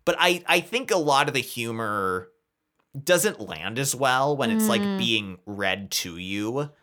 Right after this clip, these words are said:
Speaker 1: Or at least this, oh, maybe it was just the, the reader of the book, honestly. 'Cause
Speaker 2: Yeah.
Speaker 1: you reading those scenes right now is, like, very funny. But,
Speaker 2: Yeah.
Speaker 1: like,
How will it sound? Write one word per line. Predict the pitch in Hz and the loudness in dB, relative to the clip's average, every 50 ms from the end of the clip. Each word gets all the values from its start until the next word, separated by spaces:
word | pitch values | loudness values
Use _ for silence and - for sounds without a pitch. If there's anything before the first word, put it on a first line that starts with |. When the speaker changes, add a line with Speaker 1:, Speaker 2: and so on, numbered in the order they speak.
| _ _ _ _ _ _ _ _ _ _ _ | _ _ _ _ _ _ _ _ _ _ _
Speaker 1:
Or | - 160 156 | 2 2 4
at | 175 208 | 4 4
least | 220 220 220 - 135 143 | 2 2 0 0 0 2
this, | 147 139 - - - _ - - | 2 2 2 0 -4 _ 2 4
oh, | 202 240 - - - - - - - | 4 4 4 2 -4 -10 -10 -6 0
maybe | 214 247 302 339 339 | 2 4 4 6 6
it | 294 240 | 4 4
was | 202 - | 4 4
just | - 196 - - | 2 2 2 0
the, | - 151 139 123 117 110 98 | 2 2 4 4 4 4 2
the | 123 123 | 0 0
reader | 110 104 107 101 92 - 90 87 85 | 0 0 -2 -4 -2 -2 -2 -2 -2
of | 90 98 92 87 | -2 -4 -4 -4
the | 92 82 | -6 -6
book, | 78 85 82 - - | -4 -6 -6 -6 -4
honestly. | 90 92 85 80 87 - - - 85 78 76 78 | -4 -4 -4 -4 -6 -8 -8 -8 -10 -12 -10 -6
'Cause | 98 117 | -4 -2
Speaker 2:
Yeah. | 214 208 208 190 180 175 | 2 4 4 6 6 6
Speaker 1:
you | 370 359 294 | 6 6 6
reading | 262 220 185 180 165 156 | 6 6 4 4 4 4
those | 147 143 135 - | 4 4 4 2
scenes | - 156 143 131 123 117 113 107 - - - | 2 2 0 0 0 -4 -6 -8 -10 -8 -2
right | 143 139 120 113 110 | 0 2 2 2 2
now | 113 107 104 104 | 2 2 2 2
is, | 107 107 | 2 2
like, | 180 107 104 | 2 2 2
very | 104 113 101 95 98 98 | 0 0 0 0 -2 -4
funny. | - - 95 87 87 87 87 | -2 -2 -2 -2 -2 -2 0
But, | 233 226 | 2 4
Speaker 2:
Yeah. | 208 196 185 180 | 4 4 4 4
Speaker 1:
like, | 175 185 | 2 0